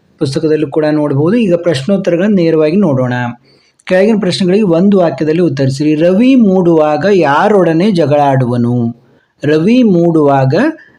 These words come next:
ಕತ್ತಲೆಯೊಡನೆ ಜಗಳ ಆಡುವನು. ನೀವೇನ್ ಬರಿಬೇಕು? ಯಾರೊಡನೆ ಅಂದಲ್ಲಿ ಕತ್ತಲೊಡನೆ ಅಂತ ಬರಿಬೇಕು. ಕತ್ತಲೊಡನೆ ಜಗಳ ಆಡುವನು. ರವಿ ಎಲ್ಲಿ ಕುಣಿದಾಡುವನು?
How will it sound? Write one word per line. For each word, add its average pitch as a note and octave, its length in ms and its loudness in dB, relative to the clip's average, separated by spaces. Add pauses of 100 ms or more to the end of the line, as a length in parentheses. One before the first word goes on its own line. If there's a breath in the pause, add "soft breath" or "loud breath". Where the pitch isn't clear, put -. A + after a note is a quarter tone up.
ಕತ್ತಲೆಯೊಡನೆ G3 960 0
ಜಗಳ F#3 220 0
ಆಡುವನು. C3 540 0
ನೀವೇನ್ D#3 400 0
ಬರಿಬೇಕು? F3 460 0
ಯಾರೊಡನೆ F3+ 720 2
ಅಂದಲ್ಲಿ F#3+ 640 -2 (220 soft breath)
ಕತ್ತಲೊಡನೆ E3 960 0
ಅಂತ C#3+ 200 -2
ಬರಿಬೇಕು. C#3 540 0
ಕತ್ತಲೊಡನೆ D#3 640 0
ಜಗಳ E3 280 0
ಆಡುವನು. B2+ 600 -2 (380 soft breath)
ರವಿ F#3+ 380 2
ಎಲ್ಲಿ B3+ 460 2
ಕುಣಿದಾಡುವನು? G#3 1000 2